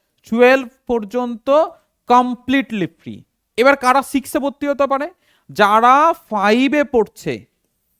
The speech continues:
এবং সেই জেলাতে হতে হবে অবশ্যই, যে জেলাগুলো আমি দেখালাম সেই জেলাতে হতে হবে। মানে কোনো স্টুডেন্ট নদিয়াতে পড়ছে, সে মুর্শিদাবাদে গিয়ে পরীক্ষা দেবে না।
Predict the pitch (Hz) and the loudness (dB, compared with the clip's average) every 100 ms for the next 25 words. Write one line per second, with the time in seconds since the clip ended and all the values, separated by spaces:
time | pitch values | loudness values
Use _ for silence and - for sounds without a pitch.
0 | _ _ _ - 269 330 - 294 320 285 | _ _ _ 0 2 2 0 0 0 0
1 | 233 254 277 277 277 247 254 202 165 147 | 0 2 2 2 -2 -2 -2 -2 -4 -6
2 | 156 202 196 202 220 233 247 233 202 220 | -8 -6 -2 -2 -2 -2 -4 -4 -4 -4
3 | 262 381 233 226 165 160 175 233 220 151 | -6 -6 -8 -8 -6 -4 -4 -4 -8 -8
4 | 151 127 117 - _ _ _ - - - | -8 -8 -10 -12 _ _ _ -6 -6 -6
5 | - _ _ _ 156 185 190 202 208 - | -18 _ _ _ -6 -6 -6 -8 -8 -8
6 | 214 208 185 190 226 233 233 226 226 - | -6 -6 -6 -4 -2 0 -2 -6 -10 -6
7 | 240 240 240 240 208 202 196 240 226 220 | -4 -2 -2 -4 -4 -2 0 0 0 0
8 | 220 226 233 220 - 220 220 185 113 | -2 -4 -6 -6 -6 -6 -4 -6 -8